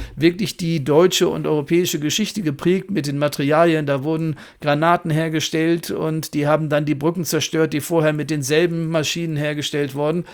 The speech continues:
Und in diesem riesigen Kontext mit diesen vielen Werken ist Kara Walker dann im Kino plötzlich auch nochmal so ein Moment, wo man eben wirklich absolut in der Gegenwart ankommt und, und sieht, dass die True Size of Africa,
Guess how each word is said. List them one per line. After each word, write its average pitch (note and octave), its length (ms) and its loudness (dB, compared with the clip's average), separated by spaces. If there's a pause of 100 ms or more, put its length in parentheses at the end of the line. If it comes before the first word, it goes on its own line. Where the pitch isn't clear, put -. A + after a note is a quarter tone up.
(240)
Und D#3+ 300 -2
in A3+ 340 2
diesem F3+ 320 0
riesigen E3+ 420 2
Kontext E3+ 460 0
mit D3 160 -4
diesen C#3+ 220 -4
vielen E3+ 320 0
Werken D#3+ 260 2
ist D#3 160 -4
Kara C#3+ 320 0
Walker E3+ 340 2
dann D#3 140 0
im D3 160 -4
Kino F3 440 0 (280)
plötzlich E3+ 420 0
auch D#3 120 0
nochmal D#3 300 2
so C#3+ 100 -2
ein D3+ 40 -2
Moment, D3 340 -2
wo D#3 80 -2
man D3 120 0
eben D3 220 -2
wirklich D#3 320 -6
absolut C#3+ 640 0 (280)
in E3 180 0
der D#3 100 6
Gegenwart C#3 460 2
ankommt D3+ 640 0
und, D3 360 -2
und D3 220 -4
sieht, D3+ 320 -4
dass D3+ 240 0
die C#3+ 300 0 (320)
True E3+ 240 0
Size D3+ 360 4
of C#3 200 2
Africa, D#3 640 2